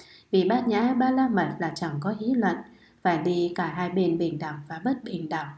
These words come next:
mới là chân thật tướng của Bát Nhã Ba La Mật. Hỏi: "Bình đẳng là tướng của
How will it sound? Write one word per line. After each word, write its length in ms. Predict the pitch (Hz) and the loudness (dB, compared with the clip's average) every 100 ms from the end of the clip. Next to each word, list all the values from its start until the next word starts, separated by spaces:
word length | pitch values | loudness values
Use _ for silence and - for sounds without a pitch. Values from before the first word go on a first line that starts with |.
| - | -8
mới 220 | 170 165 | -6 -4
là 180 | 220 190 | -2 -2
chân 220 | 226 233 | 0 2
thật 120 | 226 165 - | 2 -2 -6
tướng 260 | 160 185 | -6 -4
của 180 | 196 151 | -4 -4
Bát 220 | 190 214 | -4 -2
Nhã 240 | 196 208 233 240 | -2 -2 -4 2
Ba 100 | 233 | 6
La 180 | 233 208 | 6 6
Mật. 120 | 160 - - - _ _ _ _ _ _ _ _ _ - - - - - | 2 -4 -16 -20 _ _ _ _ _ _ _ _ _ -18 -18 -20 -20 -4
Hỏi: 260 | 202 175 147 - - - - - | 0 0 0 -10 -18 -20 -10 -2
"Bình 180 | 170 | 2
đẳng 220 | 165 160 165 | 4 2 0
là 100 | 151 165 | -2 0
tướng 320 | 160 185 | 2 2
của 100 | 233 | 2